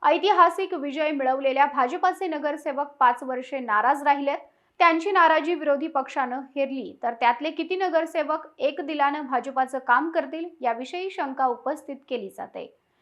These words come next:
आता भाजपाचे नेते व उपमुख्यमंत्री देवेंद्र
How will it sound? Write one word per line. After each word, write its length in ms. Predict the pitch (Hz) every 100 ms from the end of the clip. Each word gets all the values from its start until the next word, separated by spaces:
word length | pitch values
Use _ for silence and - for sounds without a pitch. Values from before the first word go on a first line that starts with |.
| _ _
आता 200 | 311 285 339
भाजपाचे 540 | 339 320 381 359 403
नेते 320 | 339 311 330
व 120 | 339 339
उपमुख्यमंत्री 840 | 285 302 294 285 349 311 285 311
देवेंद्र 360 | 302 254 254